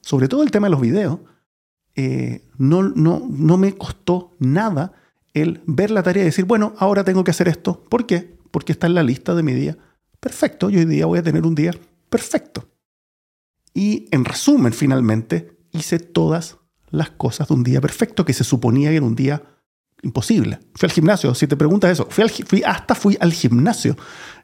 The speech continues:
eh, porque estaba en la lista y era parte de mi día perfecto. Y en mi cabeza, cada vez que pienso en hacer deporte, por ejemplo, y digo, "Si tengo que hacer deporte, bueno, entonces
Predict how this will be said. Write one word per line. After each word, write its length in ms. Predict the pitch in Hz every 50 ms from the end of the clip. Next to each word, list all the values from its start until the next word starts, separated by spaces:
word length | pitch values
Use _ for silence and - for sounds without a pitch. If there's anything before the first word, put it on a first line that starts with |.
| _ _
eh, 100 | - -
porque 280 | - - - 226 - 285
estaba 420 | - - - - - - - - -
en 100 | 170 170
la 100 | 190 196
lista 280 | 202 196 - - - 165
y 80 | 190
era 120 | 175 175 165
parte 280 | - - - - 147
de 60 | 151
mi 100 | 160 143
día 240 | 117 113 120 139 - - _ _ _ _ _ _ _ _ _
perfecto. 560 | - 151 - - - 302 - - - 113 - - _ -
Y 80 | - 139
en 120 | 143 160
mi 100 | 175 196
cabeza, 560 | 190 214 208 233 247 240 240 - 139 151 160 - _ _ _ _ _
cada 240 | - 165 151 180 185
vez 140 | 180 170 -
que 100 | - 160
pienso 540 | - 175 180 190 180 165 - 170 165 175 -
en 300 | 143 143 151 160 160 - -
hacer 260 | 123 - - 151 139
deporte, 340 | 123 113 147 156 147 - 160
por 120 | 156 151
ejemplo, 400 | - - - 160 156 156 156 160
y 60 | 151
digo, 200 | 139 143 143 156
"Si 120 | - - 147
tengo 220 | 147 156 165 170
que 60 | -
hacer 180 | 120 - 147 139
deporte, 400 | 143 127 143 147 151 151 - 147
bueno, 180 | 143 143 139
entonces 360 | 131 - 143 131 - 143 131